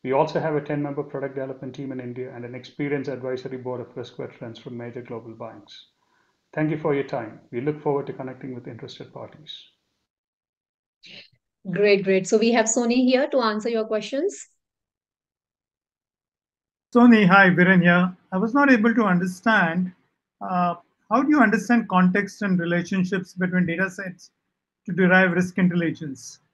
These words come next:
Speaker 3: uh, especially if you have structured, unstructured, internal and external data, right? As
Speaker 1: So
Speaker 3: an
Speaker 1: the
Speaker 3: example would help.
Speaker 1: Thanks, Viren.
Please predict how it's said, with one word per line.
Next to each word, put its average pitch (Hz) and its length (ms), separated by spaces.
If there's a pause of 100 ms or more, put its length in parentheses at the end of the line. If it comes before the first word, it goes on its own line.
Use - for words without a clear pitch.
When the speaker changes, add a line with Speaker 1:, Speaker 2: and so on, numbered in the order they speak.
(540)
Speaker 3:
uh, 156 260 (120)
especially 190 460
if 185 100 (240)
you 160 120
have 165 220
structured, 180 420
unstructured, 170 720 (240)
internal 180 460
and 165 120
external 165 420
data, 151 400
right? 175 180 (1120)
As 180 140
Speaker 1:
So 180 80
Speaker 3:
an 185 40
Speaker 1:
the - 60
Speaker 3:
example 214 400
would 170 180
help. 139 160 (1400)
Speaker 1:
Thanks, 139 180
Viren. 117 380